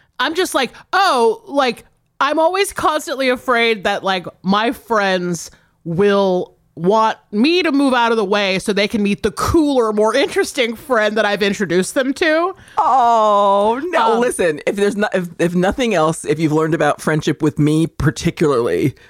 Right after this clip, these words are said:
Speaker 1: Yeah.
Speaker 2: is that I will kick those people in the face 'cause you are the coolest person I know.
Speaker 1: Oh, thank you.
Speaker 2: And if they can't see that, they can't be friends with me.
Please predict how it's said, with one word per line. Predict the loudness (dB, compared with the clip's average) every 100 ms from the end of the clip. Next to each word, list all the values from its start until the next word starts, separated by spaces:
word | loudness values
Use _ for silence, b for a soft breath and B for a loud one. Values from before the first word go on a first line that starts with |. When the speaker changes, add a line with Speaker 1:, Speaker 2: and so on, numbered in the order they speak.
| b
Speaker 1:
Yeah. | 0 0
Speaker 2:
is | 0
that | 0 0
I | 0
will | 0
kick | 0 -2
those | -2 0
people | 0 0 0
in |
the | 0
face | 0 0 0
'cause | 0
you | 2 2
are | 2 0
the |
coolest | -2 -2 -2
person | -2 -2 -2
I | -2
know. | 0 0 0
Speaker 1:
Oh, | -2 -4 -6 -8
thank | -8 -8 -8 -8
you. | -4
Speaker 2:
And | -4
if | -2
they | -4
can't | 0 -2 -2
see | -4 -2
that, | 0 0 -2 -2
they | -2
can't | 0 -2
be | -2
friends | -2 0
with | 0
me. | 0 -2 -4